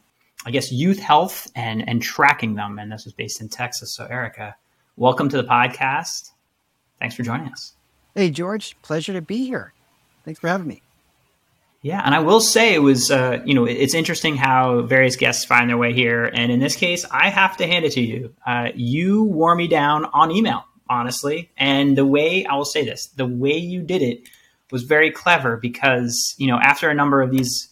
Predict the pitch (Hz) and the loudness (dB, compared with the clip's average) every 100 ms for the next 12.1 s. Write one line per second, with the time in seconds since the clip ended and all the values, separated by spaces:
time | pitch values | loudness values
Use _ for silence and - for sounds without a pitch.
0 | - 117 107 - 123 156 147 - 120 104 | -16 -14 -14 -14 -4 -2 -2 -4 -10 -8
1 | 107 120 117 110 117 117 117 139 139 123 | -2 0 -2 -4 -6 -4 -6 -4 -4 -4
2 | 127 123 135 120 - 156 147 135 120 110 | -4 -4 -2 -4 -2 0 0 0 -4 -4
3 | 110 107 - 151 - 113 110 - _ _ | -6 -4 2 2 2 -4 -4 -6 _ _
4 | _ 131 147 160 - 147 160 143 143 139 | _ 4 6 6 4 0 2 2 4 4
5 | 135 - 127 156 156 185 170 151 151 147 | 4 0 -2 0 2 0 0 2 4 2
6 | 143 127 120 - - 131 147 131 135 127 | 2 0 0 -4 -4 0 0 2 0 0
7 | 139 127 123 120 - _ _ - 117 113 | 0 0 0 -2 -8 _ _ 0 2 2
8 | 127 117 - 269 196 139 113 - 110 - | 0 0 6 8 8 6 0 -2 -2 -4
9 | 117 110 - - 160 175 165 156 139 - | -6 -8 -6 2 4 6 2 0 0 -4
10 | - _ _ 120 131 156 196 185 147 135 | -6 _ _ -4 0 4 6 6 6 4
11 | 123 139 113 113 101 - 185 135 90 95 | 2 0 0 -4 -6 -2 2 2 0 -6